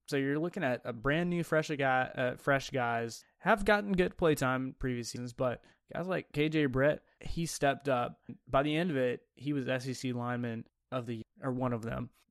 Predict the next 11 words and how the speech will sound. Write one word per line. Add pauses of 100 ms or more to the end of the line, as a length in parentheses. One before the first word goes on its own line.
(120)
So,
like,
he,
he
got (100)
some
really
awesome, (240)
um, (320)
practice
just